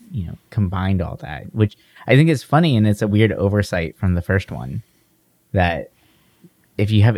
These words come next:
eight main characters, <laughs> why not try and mix them? Why are they on this traveling party together? It never really felt like they needed to be together. But this one, it's nice. And I think it's those little,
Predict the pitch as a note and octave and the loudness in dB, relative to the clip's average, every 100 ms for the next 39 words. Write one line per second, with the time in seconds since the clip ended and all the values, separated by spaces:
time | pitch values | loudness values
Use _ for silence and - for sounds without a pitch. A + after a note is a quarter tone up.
0 | - G#2 G#2 - A2+ F#2+ G2+ F#2 G#2+ G#2+ | -2 -2 -2 -4 -2 2 0 0 0 -2
1 | F#2+ F2+ G2 - A#2+ G2 G2 G#2 - F#2+ | -4 -6 -6 -4 0 2 2 0 -2 -2
2 | G2 F2+ - - D2+ C#2+ G2 G#2+ G#2+ G#2 | 0 0 -4 -6 -10 -4 0 2 4 4
3 | G#2 G#2 G2+ F#2+ _ _ - G2+ A2+ G2 | 2 2 0 -4 _ _ -2 0 0 -2
4 | F2 F2+ F2 E2+ D2 B1+ G#1+ G#1+ G#2+ A#2+ | -2 -4 -4 -8 -10 -12 -12 -2 2 4
5 | B2+ B2+ A#2 G2+ G#2 G#2+ F2 F#2+ - D#2+ | 2 0 0 0 0 0 -2 -4 -6 -10
6 | G2 F#2+ F2 - - G#2 G2+ G2+ G2 F2 | -4 -4 -4 -10 -2 2 4 2 0 0
7 | F2+ F2+ D#2 D#2+ E2 A#1+ - - _ _ | -2 -4 -6 -6 -8 -10 -18 -20 _ _
8 | _ _ - A2 G2+ - D#3+ F3+ E3+ C#3+ | _ _ 0 4 4 2 0 2 0 0
9 | B2 B2 A2+ G#2 G#2+ A2+ C3+ D#3 E3 - | -2 -4 -4 -4 -4 -2 -2 -2 -4 -4
10 | C3+ B2+ A2+ A#2 A#2+ A#2+ G#2+ | 0 0 2 2 2 0 -2